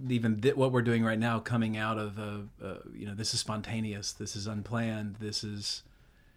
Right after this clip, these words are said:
you know, fo-, following, you know, being able to follow that thread inside of yourself and allowing to give it life in some way. And having a discipline that can provide the means by which you can express that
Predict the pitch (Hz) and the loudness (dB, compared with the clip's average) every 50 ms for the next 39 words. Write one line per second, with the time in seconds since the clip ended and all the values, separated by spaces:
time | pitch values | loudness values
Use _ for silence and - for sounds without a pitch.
0 | - _ - - - - - - 104 101 104 - - - - 123 131 - - - | -20 _ -20 -20 -20 -20 -12 -8 -6 -6 -6 -6 -8 -2 2 2 2 2 0 0
1 | - 127 127 131 135 135 131 127 120 120 123 123 123 123 113 107 107 104 117 127 | 4 6 6 8 8 6 6 6 4 4 2 0 0 -2 -4 -2 -4 0 2 4
2 | 139 143 139 135 135 131 127 123 117 110 - - - 120 120 123 120 120 113 113 | 4 6 6 6 6 6 4 4 2 0 -4 -2 2 4 4 4 4 2 2 0
3 | 107 107 110 110 110 - - - 117 117 117 117 113 110 110 107 110 - 117 113 | -2 -2 -4 -6 -6 -8 -6 -2 0 2 2 2 2 0 -2 -4 -4 -2 0 2
4 | 113 117 107 113 107 - - - 110 110 107 107 - 110 110 110 113 113 113 117 | 2 0 0 -2 -4 -2 -2 -2 -2 -4 -4 -4 -4 -4 -4 -4 -4 -4 -2 -2
5 | 117 117 110 107 110 104 117 110 104 113 87 104 110 113 113 110 107 - 107 95 | 0 -2 -2 -2 -2 -2 -2 -2 -2 -4 -6 -4 -2 0 0 0 -2 -2 -4 -4
6 | - - 107 104 104 107 104 104 104 104 104 - - 104 101 101 101 - - - | -4 -4 -4 -4 -4 -4 -6 -6 -6 -8 -8 -8 -8 -6 -6 -6 -8 -10 -14 -20
7 | - - - _ - - _ - 117 117 117 113 113 110 101 101 123 131 131 - | -20 -20 -20 _ -20 -20 _ 0 2 2 4 4 2 0 0 2 2 4 4 4
8 | 156 120 - 117 110 110 107 107 107 101 - 110 104 101 107 104 101 113 110 107 | 2 0 0 0 0 2 0 0 -2 -2 -2 -4 -4 -4 -4 -4 -2 -2 -4 -2
9 | 110 107 107 104 101 104 107 104 104 113 113 110 117 113 113 117 110 - - 110 | -2 -4 -4 -6 -6 -8 -8 -8 -6 -2 2 4 4 6 6 4 2 0 -2 -2
10 | 107 101 104 104 - - 101 104 101 101 101 - - - - 120 113 110 104 - | -2 0 -2 -2 -2 -4 -4 -2 -4 -6 -6 -8 -10 -4 0 2 2 2 0 -4
11 | - - 101 95 98 95 | -4 -4 -4 -4 -6 -8